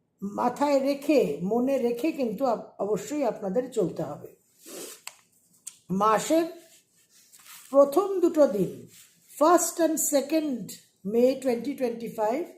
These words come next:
মিথুন লগ্ন, মিথুন রাশি, মন মানসিকতার মধ্যে একটু ওভার থিঙ্কিংয়ের টেন্ডেন্সি হবে, একটু বেশি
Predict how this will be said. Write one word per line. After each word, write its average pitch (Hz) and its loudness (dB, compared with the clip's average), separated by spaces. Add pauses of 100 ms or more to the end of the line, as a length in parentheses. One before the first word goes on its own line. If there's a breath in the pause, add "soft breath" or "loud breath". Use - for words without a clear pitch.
(1600)
মিথুন 285 4 (100)
লগ্ন, 320 2
মিথুন 285 0
রাশি, 254 0
মন 277 2
মানসিকতার 269 -4
মধ্যে 262 -6 (500)
একটু 254 -8 (160)
ওভার 294 8 (100)
থিঙ্কিংয়ের 277 -4 (100)
টেন্ডেন্সি 214 -2
হবে, 190 -2 (720)
একটু 254 -6
বেশি 254 4